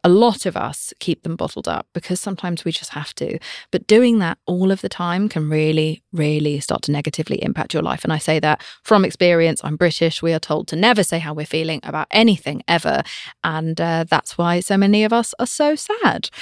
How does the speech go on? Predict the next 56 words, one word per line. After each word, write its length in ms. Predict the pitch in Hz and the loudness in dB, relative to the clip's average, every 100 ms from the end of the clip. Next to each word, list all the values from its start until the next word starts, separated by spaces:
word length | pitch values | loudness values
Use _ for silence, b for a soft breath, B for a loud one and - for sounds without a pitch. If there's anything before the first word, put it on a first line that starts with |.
| B B | B B
Now, 300 | 175 175 170 | 0 2 2
a 60 | - | 0
way 240 | 175 185 | 4 4
that 120 | 175 - | 4 2
I 180 | 190 220 | 4 4
was 160 | 208 | 4
able 380 | 170 165 170 170 | 2 0 0 0
to 160 | 185 170 | 0 0
remedy 320 | 165 160 151 | 2 2 0
that 300 | 147 156 156 | 0 0 -2
was 220 | - 170 - | -2 -2 -2
by 140 | 160 | -4
having 280 | 151 147 147 | -2 -6 -4
therapy, 540 | - 135 - - 87 - | -2 -2 -4 -8 -6 -2
which 220 | 170 - | -2 -2
was 140 | 160 | -6
super 300 | - 262 254 | 0 0 2
helpful 300 | 170 160 - | 2 0 -2
for 100 | 156 | -4
me, 120 | 160 156 | -2 0
not 120 | 170 | 0
only 140 | 185 | 0
because 240 | 175 165 - | 0 -4 -8
it's 140 | - - | -10 -6
amazing 500 | 160 170 175 151 143 | 0 4 4 2 -2
to 40 | |
get 160 | - - | -4 -2
things 160 | 156 | -2
off 140 | 156 - | -4 -4
your 80 | 156 | -4
chest, 160 | 156 151 - B B B | -2 -2 -4 B B B
but 120 | - | 0
also 480 | 196 226 - 175 160 B B _ | 2 2 2 2 2 B B _
all 260 | 254 277 233 | 4 4 4
week, 460 | 220 190 165 - - _ _ - | 2 0 -2 -16 -20 _ _ -4
you 180 | 185 202 | 2 4
know, 360 | 220 247 165 | 6 4 2
as 160 | 156 160 | -2 -4
you're 100 | 170 | -2
bottling 460 | 165 175 - 170 165 | 0 0 0 -6 -2
things 260 | 170 165 | -2 0
up, 180 | 170 - | -2 -2
because 220 | 190 175 | -4 -4
it's 120 | - | -2
not 180 | 202 240 - | 0 2 2
always 480 | 269 302 269 220 | 2 4 4 2
the 80 | - | 0
time 220 | 185 170 | -4 -2
or 80 | 165 | -2
place 300 | 160 160 196 | 2 2 2
to 100 | - | -2
say 180 | 170 165 | -2 0
exactly 360 | 160 160 156 156 | 2 0 -2 -4
how 120 | 151 | -4
you 140 | 151 | -4
feel, 400 | 156 147 147 160 | -2 -2 0 0